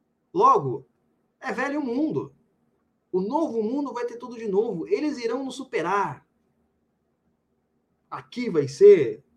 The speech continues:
a nova Grécia. Não é. Passou <laughs> duzentos anos. A gente tá, tá, tá no terceiro. Tá no terceiro mundo. Tem que subir pro segundo. Tudo bem que isso, isso são, é,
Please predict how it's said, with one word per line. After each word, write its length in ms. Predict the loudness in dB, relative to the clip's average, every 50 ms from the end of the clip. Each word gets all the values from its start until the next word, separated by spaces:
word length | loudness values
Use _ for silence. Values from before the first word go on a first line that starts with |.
| _ _ _ _ _ _ _ _ _ _ _ _ _ _ _ _ _ _ _ _ _ _ _ _ _ _ -12
a 300 | -10 -8 -6 -6 -8 -6
nova 640 | -4 -2 0 0 0 0 0 0 0 -2 -4 -10 -8
Grécia. 680 | -2 2 2 2 2 -2 -8 -12 -16 -16 -18 -18 -20 _ _ _ _ _ _ _ _ _ _ _ _ _ _ _ -20 -20 -20 _ _ _ _ -10 -8 -6 -6 -8 -10 -20 _ _ _ _ _ _ _ _ _ -4
Não 180 | -2 0 2 2
é. 380 | 2 2 0 -2 -4 -6 -12 _ _ _ _
Passou 720 | -8 -8 -8 -4 0 2 2 2 2 0 -4 -8 -16 _ _ _ _ _ _ _ _ _ -14
<laughs> 220 | -14 -12 -12 -12
duzentos 500 | -8 -4 -2 -2 -2 -2 -2 -6 0 4
anos. 340 | 4 4 4 4 0 -2 -2
A 60 | -4
gente 140 | -4 -6 -8
tá, 200 | -12 -10 -10 -10
tá, 420 | -10 -10 -8 -8 -8 -8 -10 -14 -20 -20 _ _ _ _ _ _ _ -20 -20 -20 -20 -20 -20 -20 -20 _ _ -6
tá 200 | -2 0 0 0
no 80 | 0
terceiro. 640 | 0 -2 0 -2 -2 0 4 6 6 6 6 4 -6
Tá 100 | -4 -2
no 100 | -2 -2
terceiro 400 | -2 -2 -4 -4 -4 -6 -2 0
mundo. 320 | 2 2 2 2 0 -4 -6
Tem 160 | -10 -14 -14
que 60 | -14
subir 400 | -10 -8 -6 -6 -6 -6 -6 -8
pro 300 | -10 -10 -10 -10 -14 -16
segundo. 720 | -10 -4 -2 -2 -2 0 -2 -4 -4 -4 -6 -8 -14 -20 _ _ _ _ _ _ _ -20 -20 _ _ _ _ _ _ _ _ _ -14
Tudo 80 | -10
bem 100 | -8 -8
que 100 | -6 -6
isso, 160 | -8 -10 -10 -10
isso 140 | -12 -10 -6
são, 180 | -4 -4 -2 -2
é, 220 | -2 -4 -6 -10